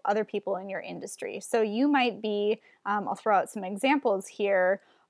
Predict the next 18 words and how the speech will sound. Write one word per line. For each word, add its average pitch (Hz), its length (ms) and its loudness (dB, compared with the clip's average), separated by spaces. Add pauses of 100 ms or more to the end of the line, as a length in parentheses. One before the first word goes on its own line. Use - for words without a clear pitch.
all 220 300 8
about 196 460 4
keeping 262 320 0
it - 180 -4
simple. 175 340 -4
You 208 180 -4
might 214 240 -2
be 202 240 -2
all 202 280 4
about, 196 640 4 (420)
um, 202 600 -2 (160)
you 226 100 -6
know, 185 180 2
creating 226 380 2
a 214 60 0
legacy, 196 480 0
living 196 240 -2
in, 202 140 -8